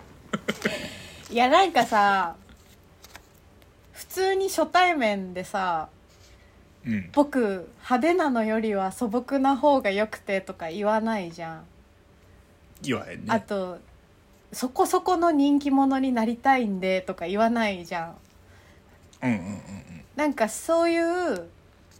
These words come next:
Speaker 1: この質問って結構、その人が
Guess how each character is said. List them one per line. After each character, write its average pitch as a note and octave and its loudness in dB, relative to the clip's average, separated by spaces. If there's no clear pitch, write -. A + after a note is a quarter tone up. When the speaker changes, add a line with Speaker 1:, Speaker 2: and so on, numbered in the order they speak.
Speaker 1:
こ D4+ -2
の D#4+ 2
質 E4+ -6
問 F#4 -2
っ - -4
て G3+ -10
結 C4 -4
構、 F3+ -4
そ - -8
の E4 2
人 A#3 -4
が F#3 -4